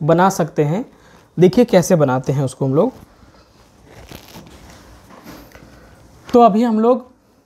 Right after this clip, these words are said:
तीन जीन ले रहे हैं, एक एए, बीबी, सी and small c। ये तीन जीन है और तीनों का कंडीशन कैसा है, heterozygous है। तो इससे गैमेट कैसे बनाएंगे,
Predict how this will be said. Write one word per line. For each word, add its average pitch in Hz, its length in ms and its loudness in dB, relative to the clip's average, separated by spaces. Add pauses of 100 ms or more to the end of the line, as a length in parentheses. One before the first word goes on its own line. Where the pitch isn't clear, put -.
(160)
तीन 254 280 2
जीन 190 200 -2
ले 151 180 -2
रहे 139 140 -4
हैं, 196 200 -8 (300)
एक 170 240 -6 (180)
एए, 170 440 -6 (960)
बीबी, 151 1160 -4 (560)
सी 196 480 -6 (300)
and 208 160 -8 (280)
small 113 280 -10
c। - 160 -16 (520)
ये 202 100 0
तीन 233 340 0
जीन 220 220 0
है 220 160 -6 (120)
और 185 100 -6
तीनों 214 340 0
का 226 120 -8
कंडीशन 202 440 -2
कैसा 196 300 -4
है, 208 180 -8
heterozygous 139 680 -4
है। 117 80 -8
तो - 540 -8
इससे 226 200 2
गैमेट 190 360 0
कैसे 156 260 -4
बनाएंगे, 123 480 -6